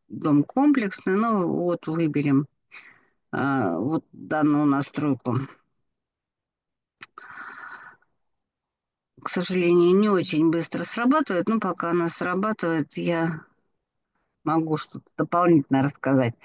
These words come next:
А, соответственно, вот у нас открылось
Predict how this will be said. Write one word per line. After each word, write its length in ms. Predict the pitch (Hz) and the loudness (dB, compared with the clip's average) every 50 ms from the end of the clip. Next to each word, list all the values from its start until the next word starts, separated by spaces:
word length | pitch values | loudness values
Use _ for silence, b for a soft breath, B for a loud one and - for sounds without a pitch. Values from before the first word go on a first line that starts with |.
| B B B B B B B B - | B B B B B B B B -8
А, 640 | - - 147 139 143 143 139 120 110 90 71 - - - - - - - | -4 -4 -2 0 0 0 0 0 0 0 0 -2 -4 -4 -4 -6 -4 0
соответственно, 640 | 208 196 208 202 - 233 226 202 - - 185 180 | 2 2 2 2 2 0 0 0 0 2 2 4
вот 260 | 185 185 185 175 - 175 | 4 4 2 2 0 2
у 60 | 170 | 2
нас 320 | 170 165 160 156 - - - 135 - - - - - | 2 2 2 -2 -4 -4 -4 -4 -2 -4 -4 -6 -4
открылось 800 | 160 170 175 - - - 170 165 147 147 147 135 - - - | -4 -4 -4 -4 -6 -2 0 2 4 4 4 2 2 0 -4